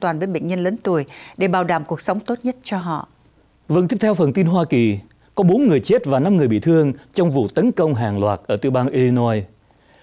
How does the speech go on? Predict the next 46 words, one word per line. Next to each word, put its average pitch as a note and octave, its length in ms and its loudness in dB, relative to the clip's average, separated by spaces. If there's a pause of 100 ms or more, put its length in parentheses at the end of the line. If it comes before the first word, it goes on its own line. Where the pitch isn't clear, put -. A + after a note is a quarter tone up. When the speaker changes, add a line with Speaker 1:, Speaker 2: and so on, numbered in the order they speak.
(160)
Speaker 2:
Cảnh C3+ 120 0
sát A3 220 0
vừa A#2 120 2
loan C3+ 180 0
báo E3+ 320 0 (160)
có F#3 100 0
bốn A3+ 220 4
người C#3+ 140 4
bị A2+ 120 2
thiệt A2+ 160 -2
mạng G2+ 260 -2
và G2+ 140 0
năm D3+ 200 -2
người A#2+ 120 0
bị G2 120 -2
thương C#3 380 2 (260)
trong F3 160 -2
vụ A#2+ 100 -2 (100)
tấn G#3+ 180 2
công E3 280 0
hàng A2 240 -2
loạt F#2+ 220 0
ở F#2+ 340 -2 (160)
Rockford A#2+ 580 0 (160)
của F#2+ 260 0
tiểu A2 160 -4
bang A#2+ 280 0
Illinois A#2 520 0
mới A#2 140 0
đây. A#2 320 0 (760)
Theo D3+ 220 0
đài G#2+ 280 0
C - 280 -4
B C3 40 0
S D3 220 0
News, C#3+ 380 0 (320)
thì C3 240 0
bà A#2 380 0 (200)
Clara B2 640 0
Red D3 200 0 (340)
là A#2+ 240 0
cảnh G2+ 180 -2
sát - 320 -6
trưởng A2+ 300 0
của F#2+ 420 0
Rockford A#2+ 520 0